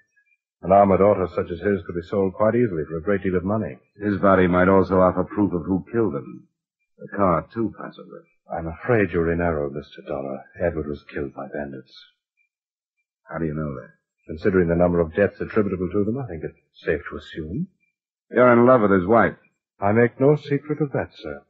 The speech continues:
Speaker 2: You made no secret of your conversation with her last night, either.
Speaker 1: What do you mean?
Speaker 2: I mean on the veranda last night,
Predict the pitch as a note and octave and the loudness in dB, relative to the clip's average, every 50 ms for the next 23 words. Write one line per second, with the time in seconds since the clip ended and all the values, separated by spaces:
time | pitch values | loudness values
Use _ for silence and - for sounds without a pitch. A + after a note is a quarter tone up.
0 | _ _ - F2+ F#2 F#2 F#2 F#2+ G#2+ A2+ A2 F#2 F2+ G2+ G2 F#2+ - - C3 A#2+ | _ _ -2 0 2 4 4 4 4 4 4 2 2 0 0 -2 -4 -4 -6 -4
1 | G#2 G2+ F#2 F#2+ F2 F2+ F#2 F2 - G#2 G#2 F#2+ F2 F2+ - - C3 C3 B2 - | -4 -2 -2 -2 -2 -2 -4 -4 -2 -2 -2 -2 -4 -6 -4 -2 -4 -2 -2 -4
2 | - E2 E2 E2 D#2 E2 E2 E2 D#2+ E2+ E2 - - D#2+ F2 G2 F#2+ F2+ F2 G2 | -8 -8 -8 -4 -4 -4 -4 -2 -4 -4 -6 -8 -10 -10 -8 -6 -6 -4 -4 -6
3 | G2 G2+ F#2 D#2 - - _ _ _ _ _ _ _ _ _ _ _ _ _ _ | -6 -6 -8 -10 -14 -16 _ _ _ _ _ _ _ _ _ _ _ _ _ _
4 | _ _ _ _ _ _ _ - - E2 E2+ F2 F2 E2 - - _ _ _ _ | _ _ _ _ _ _ _ -10 -6 -4 -2 0 -2 -2 -4 -8 _ _ _ _
5 | _ _ - D#2 F2 F#2 F#2 F2+ F2+ F2 F2 F2 D#2+ F2+ F2+ F2+ F2+ F#2 F#2 F#2 | _ _ -8 -4 -2 -2 0 0 0 0 0 0 0 2 2 2 0 0 0 0
6 | F2+ F#2 F#2 F#2 F2+ E2+ F2+ F2+ F#2 G2 G2+ | 0 0 0 -2 -4 -6 -8 -10 -10 -10 -12